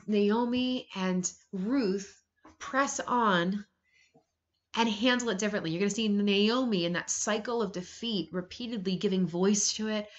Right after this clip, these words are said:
And you're gonna see Ruth actually choose a different path. She's gonna choose a way that reflects the fruits of the Spirit, the love, the peace, patience, kindness, gentleness, self-control.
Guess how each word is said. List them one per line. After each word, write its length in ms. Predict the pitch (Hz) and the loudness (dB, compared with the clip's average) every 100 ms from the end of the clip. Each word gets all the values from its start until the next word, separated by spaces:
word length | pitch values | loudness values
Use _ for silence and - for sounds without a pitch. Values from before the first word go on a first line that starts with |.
| - - - | -18 -8 0
And 140 | 214 | 2
you're 100 | 247 | 4
gonna 180 | 240 262 | 2 2
see 340 | 254 247 240 | 0 -4 -2
Ruth 600 | 190 220 226 156 - - _ _ _ - | -2 0 2 0 -2 -10 _ _ _ 0
actually 420 | 214 220 - 208 | 2 2 2 0
choose 520 | 202 - 240 240 226 | 2 0 -2 -4 -2
a 100 | - | -2
different 380 | 185 175 170 - | -2 -4 -6 -8
path. 380 | - 175 - - _ - - - | -8 -6 -6 -10 _ -20 -20 -10
She's 280 | - 240 214 | -2 0 0
gonna 260 | 240 269 220 | 0 2 4
choose 560 | - 247 240 208 180 - | 2 0 -2 -2 -2 -4
a 120 | 190 | -2
way 480 | 185 180 170 175 - | 0 0 0 -2 -2
that 320 | 190 180 - | 0 0 0
reflects 680 | 196 185 - 220 220 214 - | -2 -2 -4 -6 -4 -6 -8
the 280 | 190 170 160 | -4 -4 -4
fruits 460 | - 226 233 - | -6 -6 -4 -6
of 80 | 180 | -6
the 80 | 180 | -6
Spirit, 560 | - - 160 151 - - | -6 -4 -4 -4 -6 -8
the 80 | |
love, 440 | 170 190 185 160 180 | -4 0 2 0 -2
the 60 | |
peace, 400 | 196 - 165 - - | -8 -8 -8 -8 -8
patience, 520 | 196 190 - 123 - | -6 -4 -6 -8 -10
kindness, 600 | - - 202 180 156 - | -12 -8 -6 -6 -8 -8
gentleness, 680 | - 208 214 202 185 135 - | -6 -4 -4 -4 -6 -6 -10
self-control. 1120 | - 190 208 202 - 165 - 202 175 165 | -8 -4 -4 -4 -8 -8 -8 -4 -4 -6